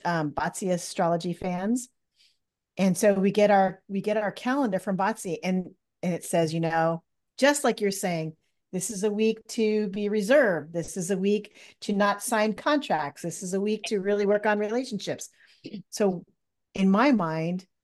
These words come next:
going woo to woo is that you have also bridged the gap between Western astrology and Batsy astrology, which is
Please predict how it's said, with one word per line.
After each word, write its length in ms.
going 480
woo 260
to 220
woo 580
is 220
that 300
you 240
have 280
also 300
bridged 320
the 80
gap 340
between 680
Western 400
astrology 960
and 200
Batsy 420
astrology, 560
which 220
is 240